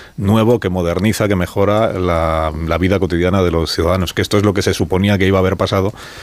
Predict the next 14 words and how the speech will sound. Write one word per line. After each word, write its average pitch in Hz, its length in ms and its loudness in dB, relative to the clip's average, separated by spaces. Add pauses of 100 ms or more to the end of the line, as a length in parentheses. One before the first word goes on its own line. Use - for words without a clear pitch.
(240)
con 101 200 2
los 101 180 2
trenes 113 340 2
que 104 80 -2
iban 107 160 2
a 107 60 2
modernizar 92 720 0
la 87 160 -4
flota 92 360 -2
de 95 180 0
vehículos 95 640 0
de 87 200 -4
ferroviarios 92 560 0
de 82 240 2